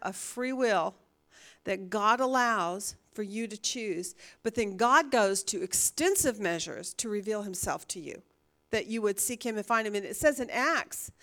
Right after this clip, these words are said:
he, he, he, um, that from one man he created all nations, that man would seek him and find him, though he's not far from any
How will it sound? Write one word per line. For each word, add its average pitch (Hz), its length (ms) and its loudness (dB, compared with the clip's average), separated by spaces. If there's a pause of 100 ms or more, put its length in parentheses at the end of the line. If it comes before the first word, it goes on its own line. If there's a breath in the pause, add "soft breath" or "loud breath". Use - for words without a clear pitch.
(300 loud breath)
he, 285 140 0
he, 254 680 -2 (100)
he, 254 460 -2
um, 196 380 0 (1200 soft breath)
that 220 300 0
from 254 260 4
one 311 380 8
man 262 300 4
he 240 140 -4
created 220 560 0
all 202 200 6
nations, 208 760 -2 (760 loud breath)
that 247 180 6
man 269 300 2
would 220 180 2
seek 330 420 0
him 311 180 2
and 247 140 -2
find 285 440 2
him, 226 180 -2
though 226 160 2
he's 226 140 -2
not - 280 -2
far 285 220 6
from 233 260 -6
any 262 340 -4